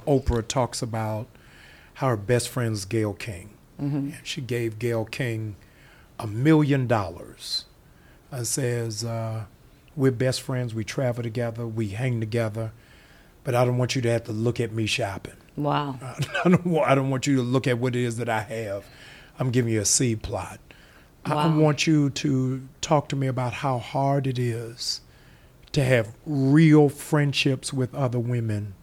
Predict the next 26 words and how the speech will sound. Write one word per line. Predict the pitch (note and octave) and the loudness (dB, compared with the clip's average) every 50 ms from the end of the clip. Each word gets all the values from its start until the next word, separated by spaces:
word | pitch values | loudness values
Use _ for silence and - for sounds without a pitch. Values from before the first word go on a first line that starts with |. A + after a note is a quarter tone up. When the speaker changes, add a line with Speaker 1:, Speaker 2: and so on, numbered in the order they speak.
| - - - - - - - - | -20 -20 -20 -20 -20 -20 -20 -12
Speaker 1:
who | - - C3+ | -2 -2 0
you | A2 G#2+ A2+ | 2 2 0
don't | G2+ G#2+ A2+ A2 G#2+ G2 | 0 2 0 0 0 -2
have | G2 G#2 G2 - - | -2 -4 -4 -4 -6
to | A#2+ | -8
mentor. | G#2 G2+ G2 F#2+ F2+ F2 F2 - - F2 - - - - - - - _ - _ - _ - - _ - - - - - - - - - - - - - - - - - - - - - - _ - - - - - - _ - _ - | -6 -6 -4 -6 -6 -6 -8 -10 -10 -10 -16 -16 -18 -20 -20 -20 -20 _ -20 _ -20 _ -20 -20 _ -20 -20 -20 -20 -20 -20 -20 -20 -20 -20 -20 -20 -20 -20 -20 -20 -20 -20 -20 -20 -20 -20 _ -20 -20 -20 -20 -20 -20 _ -20 _ -10
Speaker 2:
Wow, | E3 D3 F3 F#3+ G3 F3 C3+ B2+ C3 B2+ C#3+ - | -4 0 2 4 4 4 4 2 0 -2 -2 2
that's | - D#3+ F3+ E3+ - | 4 4 4 6 4
a | E3 C#3+ - - _ - - _ - | 0 -2 -2 -6 _ -20 -10 _ 4
deep | E3 F3+ F#3+ - - | 4 4 4 4 -2
question. | - E3+ E3+ E3+ - - - - B2 A#2 A2+ - - - - - - - | 0 2 2 2 2 -4 -8 -8 -6 -6 -6 -8 -10 -14 -16 -20 -8 0
Um, | - D3+ D3+ D3+ D3+ D3+ D3 C#3+ C#3+ C#3 - - - - _ _ _ - _ _ _ - _ _ - - - - - - _ _ - _ - | 2 4 6 6 6 4 2 2 0 -2 -4 -6 -12 -20 _ _ _ -20 _ _ _ -20 _ _ -20 -20 -20 -20 -20 -20 _ _ -16 _ -4
I | D3 D#3 F3+ G3 G3+ | -2 0 2 2 2
don't | G3+ G#3+ G#3+ G3 - - - | 2 2 0 -2 -4 -2 0
think | G3 F#3+ F#3 - - | 0 0 0 0 -2
I | E3 | -2
have, | E3 E3 D#3+ E3 F#3 F#3+ G#3 G3+ F#3+ - - - _ _ _ _ - | 0 0 0 0 0 0 0 -2 -4 -6 -16 -20 _ _ _ _ 4
well, | F3 G#3 G3+ F#3+ - - - - - - - - - - _ _ - - - | 6 6 6 6 2 -2 -10 -20 -20 -20 -20 -20 -20 -20 _ _ -8 0 2
I | F3 | 2
do. | D#3+ D#3+ D3 B2 A2+ - - - | 2 2 0 0 -2 -6 -6 -2
I | - E3 | 0 2
have, | E3 F3+ D3 C3 C#3 - | 4 6 6 6 6 6
I | - D#3 | 4 6
have, | E3+ F3 E3 C#3+ - | 8 8 6 6 4
I | - C#3 | -2 2
have | D#3 F3 E3 D#3 | 4 6 6 6